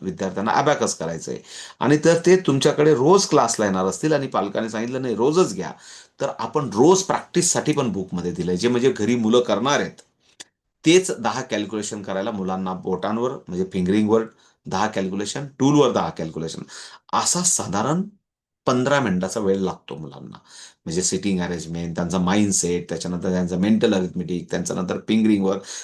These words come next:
जसं मी तुम्हाला सांगतो आता, ready for the calculation, हे सर्व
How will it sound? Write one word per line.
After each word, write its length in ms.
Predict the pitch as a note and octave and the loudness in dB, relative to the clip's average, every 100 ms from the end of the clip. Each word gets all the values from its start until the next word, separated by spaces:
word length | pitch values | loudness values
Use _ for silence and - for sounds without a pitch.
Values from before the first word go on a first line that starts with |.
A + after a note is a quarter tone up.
| - | -8
जसं 160 | F#2+ B2 | -2 2
मी 100 | A#2+ | 2
तुम्हाला 320 | A#2 G#2+ G2+ | 4 2 2
सांगतो 300 | - F2+ E2 | 0 -4 -2
आता, 200 | E2+ F#2 | -4 0
ready 200 | G2 C3 | 4 4
for 120 | A2 | 4
the 120 | G2 F#2 | 2 0
calculation, 600 | F#2 F2 F2+ F2 F#2 D#2+ - - - | -2 -4 -6 -4 -4 -6 -10 -20 -6
हे 80 | A2+ | -2
सर्व 560 | - - B2+ D3+ F3 | 0 2 2 4 2